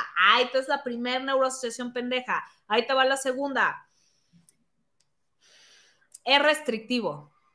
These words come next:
Si tú consideras dejar el azúcar, dejar, y esto sucede igual con la harina, ¿eh? Sucede el dejar el azúcar, dejar la harina,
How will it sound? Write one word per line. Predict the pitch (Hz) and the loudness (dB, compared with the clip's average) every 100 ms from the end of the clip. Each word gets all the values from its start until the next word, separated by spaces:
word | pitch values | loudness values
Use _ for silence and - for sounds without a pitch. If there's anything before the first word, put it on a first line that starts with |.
| _ _ _ _ _ _ _ _ _ _ _ _ _ _ _ | _ _ _ _ _ _ _ _ _ _ _ _ _ _ _
Si | - 311 - | -4 -4 -2
tú | 349 381 | -2 0
consideras | 381 370 285 254 247 214 147 - 202 | 0 0 0 0 2 2 0 -6 -4
dejar | 208 233 247 262 | -2 2 4 4
el | 254 | 0
azúcar, | 226 254 254 254 240 240 | -2 -4 -4 -2 -2 -2
dejar, | 196 196 226 226 226 - - | -4 0 4 4 4 -2 -18
y | - 254 | -6 -2
esto | 480 - 587 | -2 -2 -6
sucede | 349 302 302 | -4 -2 0
igual | 320 254 | 0 -4
con | 320 | -4
la | 269 151 | -6 -6
harina, | 160 226 143 143 | -6 -8 -10 -12
¿eh? | 330 _ _ - _ _ - | -16 _ _ -20 _ _ -18
Sucede | 202 226 226 277 285 262 | -8 -2 4 8 10 8
el | 226 214 | 4 0
dejar | 220 262 277 | -2 0 2
el | |
azúcar, | 240 - 247 247 240 | 0 -2 -4 -2 -2
dejar | 233 247 262 | -2 0 2
la | 262 196 | 4 2
harina, | 214 226 220 214 214 | 0 -4 0 0 -2